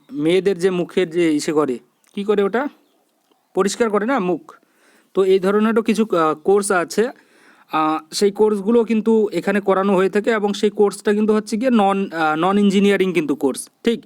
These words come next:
আর কেউ কিন্তু খারাপ পেও না, আমি জানি না specially মানে মুখ যেটাকে ইসে করে ওটার নাম কী যেন বলছে,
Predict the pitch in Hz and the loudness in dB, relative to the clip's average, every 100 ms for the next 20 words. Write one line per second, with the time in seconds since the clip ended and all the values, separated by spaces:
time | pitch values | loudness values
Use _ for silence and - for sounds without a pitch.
0 | - - - 160 226 220 233 226 - 196 | -16 -20 -8 -2 0 0 0 -2 -2 -2
1 | 220 226 214 233 208 196 175 180 190 202 | -2 0 2 2 0 0 -2 -2 0 0
2 | 190 196 175 196 214 185 170 170 165 160 | 0 -2 0 0 0 -2 -4 -4 -4 -6
3 | 151 185 175 170 160 165 190 165 156 156 | -4 -2 0 0 0 -2 -2 -4 -2 0
4 | 151 151 165 151 151 156 160 202 | 0 -2 -2 -2 0 0 0 -2